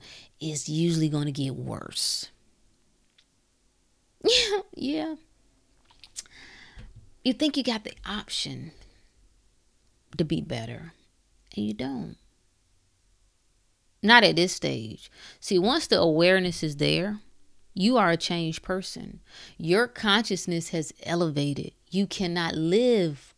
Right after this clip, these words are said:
on lower levels anymore. Well, you can. You can, but you ain't gonna live there in peace. Ain't gonna happen. That's the thing. That's the, that's kinda like the gift and the curse.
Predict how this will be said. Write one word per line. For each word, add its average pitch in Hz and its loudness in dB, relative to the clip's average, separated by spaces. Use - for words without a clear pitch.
on 156 0
lower 151 4
levels 135 0
anymore. 135 -6
Well, 349 12
you 196 6
can. 220 2
You 208 4
can, 240 6
but 170 2
you 165 2
ain't 180 2
gonna 175 2
live 170 4
there 156 2
in 151 -2
peace. - -8
Ain't 147 -6
gonna 147 -4
happen. 165 -10
That's 220 8
the 175 2
thing. 208 6
That's 254 2
the, 175 2
that's 233 4
kinda 247 2
like 180 6
the 160 2
gift 165 0
and 170 0
the 151 -4
curse. - -6